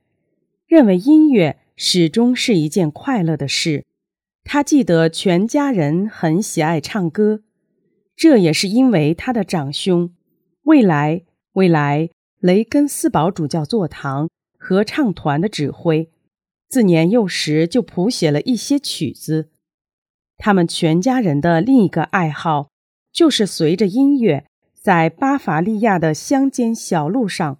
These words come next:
散步。他回忆说：“我们住在一座森林附近，这样一来，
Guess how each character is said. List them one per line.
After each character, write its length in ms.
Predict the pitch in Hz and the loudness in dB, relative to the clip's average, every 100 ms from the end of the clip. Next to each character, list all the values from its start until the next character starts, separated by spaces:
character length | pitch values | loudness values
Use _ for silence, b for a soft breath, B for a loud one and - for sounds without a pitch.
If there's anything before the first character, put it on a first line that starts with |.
| _ | _
散 320 | - 233 165 | -8 -8 -6
步。 320 | 156 190 143 _ _ _ _ _ _ _ _ _ | -6 -6 -8 _ _ _ _ _ _ _ _ _
他 240 | - 180 175 | -10 -4 -4
回 240 | - 165 | -2 -2
忆 160 | 190 190 | -2 -4
说 420 | - 196 185 190 _ _ _ _ - | -4 -4 -4 -6 _ _ _ _ -2
：“我 120 | 185 | 0
们 160 | 165 | 2
住 240 | 175 285 220 | 2 0 0
在 320 | 220 180 160 | 0 0 0
一 120 | - 170 | -2 -2
座 200 | 233 185 | 0 0
森 320 | - 294 294 | 0 2 4
林 200 | 175 156 | 2 0
附 260 | - 202 | -2 -2
近， 340 | 160 185 160 143 _ _ _ _ _ _ | -2 0 0 -2 _ _ _ _ _ _
这 220 | - 311 | 2 4
样 200 | 226 180 | 4 2
一 160 | 175 185 | 2 0
来， 380 | 160 131 139 | 0 0 -4